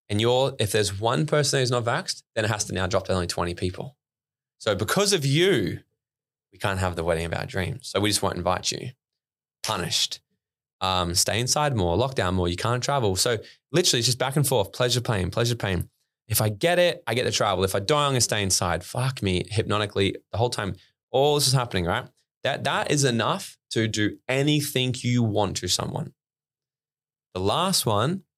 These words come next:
is drugs. L S D usually.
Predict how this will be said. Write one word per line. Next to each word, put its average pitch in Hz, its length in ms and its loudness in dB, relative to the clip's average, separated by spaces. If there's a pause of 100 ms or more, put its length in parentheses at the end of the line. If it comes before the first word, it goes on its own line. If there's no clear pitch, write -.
(1300)
is 98 500 2 (360)
drugs. 73 440 0 (800)
L 143 100 2
S 131 140 2
D 92 400 0
usually. 85 480 0